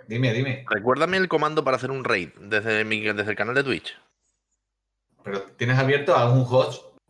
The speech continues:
Speaker 1: que es con la gente que se meta en tu este?
Speaker 2: Claro, pero ¿cómo era, cómo era el, el, el comando? ¿En el chat escribías no sé qué
Speaker 1: Sí, en el
Speaker 2: host?
Speaker 1: chat escribe barra transversal y escribe
Speaker 2: Ah, vale,
Speaker 1: host.
Speaker 2: ya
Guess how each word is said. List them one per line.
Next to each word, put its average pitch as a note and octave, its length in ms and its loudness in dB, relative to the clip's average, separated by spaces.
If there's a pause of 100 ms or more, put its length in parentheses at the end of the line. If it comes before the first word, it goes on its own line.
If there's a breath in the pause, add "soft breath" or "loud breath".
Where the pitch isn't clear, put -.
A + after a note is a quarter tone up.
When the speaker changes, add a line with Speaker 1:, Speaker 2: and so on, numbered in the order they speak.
Speaker 1:
que A2 140 0
es - 120 -4
con A2 160 0
la G#2+ 80 2
gente A2 300 -6
que G#2+ 100 -2
se G#2 100 -4
meta G#2+ 320 -2
en G2+ 120 -8
tu A2+ 120 -4
este? B2+ 140 0
Speaker 2:
Claro, C3+ 160 2
pero A#2 220 2
¿cómo C3+ 200 2
era, D3 200 2
cómo C#3 200 0
era D3+ 160 2
el, C3+ 320 4
el, A2+ 480 4
el G2 140 2
comando? F#2+ 320 -2
¿En A2 80 -2
el G2 80 2
chat C3 160 0
escribías C3+ 460 0
no A#2 100 -2
sé G2+ 160 -2
qué C3 340 0
Speaker 1:
Sí, A#2+ 120 4
en G#2 120 2
el A#2+ 80 2
Speaker 2:
host? F3+ 100 0
Speaker 1:
chat C3+ 120 2
escribe B2 640 0 (340)
barra A2 1040 0
transversal G#2+ 720 -6 (3000)
y B2 120 -2
escribe A#2 260 2
Speaker 2:
Ah, G2+ 60 0
vale, G2 180 2
Speaker 1:
host. F#2 60 -4
Speaker 2:
ya F#2 40 -2